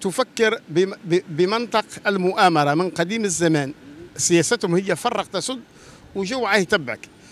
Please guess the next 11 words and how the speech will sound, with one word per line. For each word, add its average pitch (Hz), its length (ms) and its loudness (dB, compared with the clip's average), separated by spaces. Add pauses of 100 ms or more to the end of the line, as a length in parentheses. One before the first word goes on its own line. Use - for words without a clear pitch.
(140)
وعلى 170 220 4
هذا 196 220 4
الأساس 180 380 -2
فهذا 190 460 4 (1700)
بالنسبة 202 580 2
لي 214 360 -4
أنا 202 240 2
شخصيًا 220 480 0
كملاحظ 196 720 0
من 214 220 -2
البعيد، 180 540 0